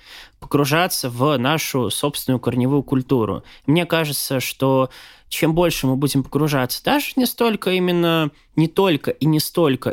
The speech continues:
именно в нашу музыку саму по себе, сколько вообще в старую музыку, мне кажется, что очень много сюжетов, очень много кейсов, казусов, жанров, э, всего на свете до сих пор остается недоисследованным.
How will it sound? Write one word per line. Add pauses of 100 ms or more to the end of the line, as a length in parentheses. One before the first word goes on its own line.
именно
в
нашу
музыку
саму
по
себе,
сколько
вообще
в
старую
музыку, (340)
мне
кажется,
что
очень
много (300)
сюжетов,
очень
много
кейсов,
казусов,
жанров,
э, (380)
всего
на
свете (320)
до
сих
пор
остается
недоисследованным.